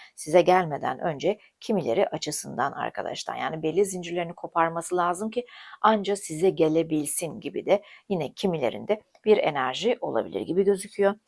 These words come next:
Aranızda bir ruh eşi bağlantısı olduğunu söyleyebilirim. Üç tane kralımız, bir tane kraliçemiz çıktı. Çok yoğun enerjiler, çok yoğun duygular, çok yoğun aranızda gerçekten kuvvetli bir bağın olduğunu da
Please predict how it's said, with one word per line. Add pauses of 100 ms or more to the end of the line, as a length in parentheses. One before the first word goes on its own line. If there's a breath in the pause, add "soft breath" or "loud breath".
(340 loud breath)
Aranızda
bir
ruh
eşi
bağlantısı
olduğunu
söyleyebilirim. (440 loud breath)
Üç
tane
kralımız,
bir
tane
kraliçemiz
çıktı. (300 loud breath)
Çok
yoğun
enerjiler,
çok
yoğun
duygular,
çok
yoğun
aranızda
gerçekten
kuvvetli
bir
bağın
olduğunu
da